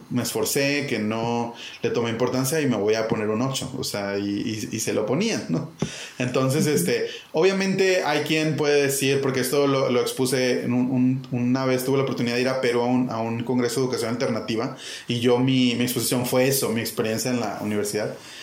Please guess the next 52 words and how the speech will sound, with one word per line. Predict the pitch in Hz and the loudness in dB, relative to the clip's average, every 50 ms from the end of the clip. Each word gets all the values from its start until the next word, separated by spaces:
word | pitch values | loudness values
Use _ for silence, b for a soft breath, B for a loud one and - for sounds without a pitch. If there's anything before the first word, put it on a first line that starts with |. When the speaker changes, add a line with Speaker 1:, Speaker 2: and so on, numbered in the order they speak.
| B B B B | B B B B
Speaker 1:
Y | 120 123 | -2 0
si | 143 - 143 | 2 2 4
era | 139 147 | 4 2
el | 147 139 | 2 0
tema | 143 156 147 147 147 147 | 0 0 0 0 0 2
de, | 139 135 127 | 2 2 2
bueno, | 127 135 143 143 131 117 110 113 | 2 2 0 0 0 0 0 0
y | 123 123 | 0 0
si, | 123 - 131 127 123 120 117 117 117 110 - B B B B B B B B - | 0 0 2 2 2 2 2 0 0 -2 -4 B B B B B B B B -2
pero | - 131 131 131 | 0 2 2 2
uno | 135 139 147 156 | 2 2 2 2
se | 156 160 160 | 2 2 0
aprovecha, | - - 131 123 135 151 151 151 135 117 110 | 0 2 2 2 2 2 2 0 0 -2 -2
¿no? | 117 139 - | -2 -2 0
Puede | 139 131 131 135 | 0 0 0 2
ser | 131 143 135 127 | 2 0 0 0
que | 135 135 123 | 0 0 0
no | 123 127 123 | 0 0 0
quiera | 127 139 135 135 | 0 0 0 2
hacer | 135 143 120 123 | 0 0 0 0
nada, | 127 127 131 131 | 0 0 -2 -2
entonces | 127 131 127 123 139 135 | -2 0 0 0 0 0
ya | 135 139 139 135 143 143 B B B B B B B | 0 0 0 0 -2 -4 B B B B B B B
en | - 135 127 139 139 | -2 0 2 2 2
ese | 135 135 139 | 2 0 0
sentido | 165 156 156 156 156 | 0 2 2 2 2
es | 147 151 | 2 2
como, | - 147 135 131 127 123 | 0 0 0 0 0 0
es | 131 127 127 | 0 -2 -2
que | - 139 127 | 0 0 0
ya | 127 131 123 123 | 2 2 2 0
esa | 123 - 139 | 0 0 2
es | 131 123 127 | 2 2 0
responsabilidad | 131 127 - 127 120 98 110 107 107 107 107 107 110 110 107 | 0 -2 -2 -2 -2 0 0 0 2 2 2 2 2 0 0
de, | 117 110 104 101 101 - - | 0 0 0 0 -2 -4 -4
de | 135 120 110 110 110 | -4 -2 0 0 0
la | 107 107 107 | 0 0 0
persona, | 107 101 - - 135 123 110 101 | -2 -2 -2 -2 -2 -2 -2 -2
¿no? | 101 117 156 185 B B B B B B - | -2 -4 -4 -6 B B B B B B -2
Porque | 135 123 127 127 127 | 0 0 2 2 2
la, | 123 123 123 120 117 127 - | 2 2 2 2 0 -2 -2
el, | 120 120 120 117 117 113 113 110 110 110 117 | -2 0 0 0 0 0 0 0 -2 -2 -2
el, | 113 110 107 107 | -2 0 0 0
los | 110 107 | 0 0
contenidos | - 123 113 107 117 123 127 127 | -2 -2 -2 -2 0 0 0 0
están, | 127 - - - 156 160 156 160 160 160 160 156 B B B B B B B B B | 0 -2 -2 -2 -2 -2 -2 0 0 -2 -2 -4 B B B B B B B B B
el, | - 120 113 113 113 110 110 110 | -4 -2 0 0 0 0 0 0
la | 110 117 | 0 0
disposición | 120 117 - 135 - - 131 120 | 0 0 0 -2 0 0 0 0
del | 131 131 | 0 0
profesor | 131 127 123 127 - - 117 | 0 0 -2 -2 -2 0 0
está, | 107 - - - 147 147 151 151 156 | 0 0 0 0 -2 -2 -2 -4 -6